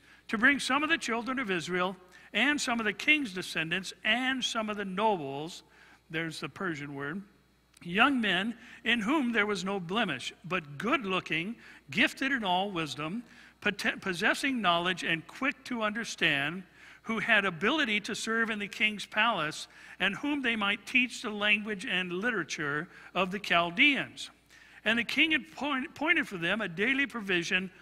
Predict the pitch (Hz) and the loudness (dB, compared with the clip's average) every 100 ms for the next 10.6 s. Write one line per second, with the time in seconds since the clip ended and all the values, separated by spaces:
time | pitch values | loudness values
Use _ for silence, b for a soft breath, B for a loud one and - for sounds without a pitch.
0 | B - 226 254 254 - 233 214 175 185 | B 2 2 2 -2 -4 -4 -4 -2 0
1 | 269 285 196 - 175 156 180 - B B | 0 -2 -4 -2 0 0 -2 -8 B B
2 | 196 233 302 269 202 190 180 185 196 185 | 0 2 2 2 0 -4 0 0 0 -2
3 | 214 208 - 285 302 202 160 147 185 - | -4 -6 -4 -2 -2 0 2 2 -2 -10
4 | B B - 214 208 214 285 330 254 170 | B B -4 -4 -4 0 4 4 4 2
5 | 180 196 202 - 254 311 311 269 - 170 | 2 -2 -6 -4 2 4 4 0 -4 -6
6 | 156 143 143 196 220 B B B - 220 | -2 -2 -2 -6 -10 B B B 0 0
7 | 226 - 208 247 302 277 185 208 277 - | 0 -2 -2 -2 -2 -4 0 2 2 0
8 | - 269 233 156 151 185 B B 202 214 | -6 0 2 2 2 -4 B B 0 4
9 | 196 190 - 294 214 180 190 190 - 175 | 4 2 0 4 6 4 2 -4 -4 -2
10 | 175 180 - 254 208 135 | -2 -2 2 4 6 4